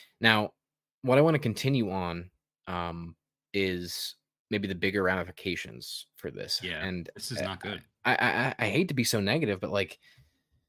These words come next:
Speaker 1: we don't, I don't know. We don't make the news. I mean, it's just, it is what it is. And I think this is an important point, um, especially as Xbox consumers ourselves.
Speaker 2: Yeah, I think the reason, I wanna put this in perspective here.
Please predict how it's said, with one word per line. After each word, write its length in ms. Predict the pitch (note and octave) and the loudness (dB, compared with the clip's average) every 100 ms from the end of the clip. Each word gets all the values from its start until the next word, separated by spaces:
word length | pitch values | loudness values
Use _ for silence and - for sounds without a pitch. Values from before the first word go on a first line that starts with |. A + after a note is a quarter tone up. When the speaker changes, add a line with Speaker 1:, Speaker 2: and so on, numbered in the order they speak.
| _ _ - | _ _ 4
Speaker 1:
we 120 | A#2 | 8
don't, 260 | C#3+ C#3 - - - | 8 8 2 -14 -4
I 80 | G#2 | 0
don't 100 | F2 | 0
know. 120 | F2 - G2 - _ A#2+ | -2 -10 -14 -14 _ 6
We 100 | C3 | 6
don't 120 | C3 | 8
make 140 | A#2 | 4
the 80 | A2 | 2
news. 340 | F#2+ F#2 F2+ D#2+ | 0 0 -4 -6
I 40 | F2 | -4
mean, 160 | F#2 | -4
it's 120 | F2+ - | -4 -4
just, 220 | F#2+ - A2 | -8 -8 -4
it 120 | G2+ | 0
is 160 | G#2 G#2 | 0 0
what 100 | F#2+ | 0
it 80 | |
is. 200 | F#2+ F2+ | 2 0
And 100 | E2+ | -2
I 60 | E2+ | -4
think 180 | G2 F#2 | -4 -4
this 160 | F#2 | -2
is 160 | G2+ F#2 | -2 -2
an 100 | F2+ | -2
important 460 | F2+ F2+ F#2+ D#2+ F#2 | -2 -2 -2 -2 -2
point, 280 | G2+ F#2+ - - | 0 0 -4 -8
um, 280 | F2 E2+ E2 | -6 -4 -6
especially 340 | - F#2+ F#2 | -2 0 0
as 80 | F2 | -2
Xbox 500 | F2 - G2 F2+ - | -4 0 2 2 0
consumers 460 | F#2 E2+ F#2 E2 - | -8 -6 -4 -4 -4
ourselves. 800 | - - - - - - - _ _ _ _ D3 | -6 -8 -8 -12 -16 -16 -16 _ _ _ _ -2
Speaker 2:
Yeah, 220 | F3+ D#3 - | 4 6 6
I 100 | C3 | 4
think 360 | - A#3+ B3+ - - _ _ B2 | 2 0 0 -18 -20 _ _ -6
the 100 | B2 | 0
reason, 500 | C3+ G#3 G#3 F3 - F#2+ | 2 4 4 0 -2 0
I 160 | C3 | 4
wanna 280 | E3+ G#3+ C3 - - | 6 6 4 -4 -4
put 120 | D3 | -2
this 140 | C3+ C3 | 0 0
in 80 | |
perspective 440 | A#2 - F#2+ - D#2+ | 0 -2 -4 -6 -10
here. 260 | D2+ - | -12 -12